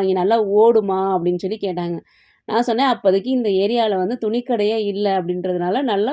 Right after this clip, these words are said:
ஓடும், நீங்க வைங்க" அப்படின்னு அவங்கள்ட்ட சொல்லியிருந்தேன். அதுக்கப்புறம் இங்க கடை கட்டி அவங்க துணிக்கடை ஆரம்பிச்சாங்க. அண்ணன் தம்பி ரெண்டு பேரும் சேர்ந்து அந்த துணிக்கடையை ரன் பண்ணிக்கிட்டு இருந்தாங்க.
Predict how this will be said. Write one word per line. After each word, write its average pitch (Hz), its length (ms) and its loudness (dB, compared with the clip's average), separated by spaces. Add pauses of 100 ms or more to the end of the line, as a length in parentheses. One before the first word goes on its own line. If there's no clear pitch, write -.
(120)
ஓடும், 208 320 2
நீங்க 220 200 -4
வைங்க" 196 440 -2
அப்படின்னு 196 340 -2
அவங்கள்ட்ட 180 340 -2
சொல்லியிருந்தேன். 190 480 -4
அதுக்கப்புறம் 226 580 0
இங்க 220 160 0
கடை 208 300 0
கட்டி 240 220 -2
அவங்க 240 240 0
துணிக்கடை 208 520 -2
ஆரம்பிச்சாங்க. 196 560 -2
அண்ணன் 226 320 -2
தம்பி 202 240 -2
ரெண்டு 214 340 -2
பேரும் 220 300 -2
சேர்ந்து 240 420 0
அந்த 202 140 -2
துணிக்கடையை 190 440 -2
ரன் 196 160 -2
பண்ணிக்கிட்டு 196 320 -2
இருந்தாங்க. 175 300 -4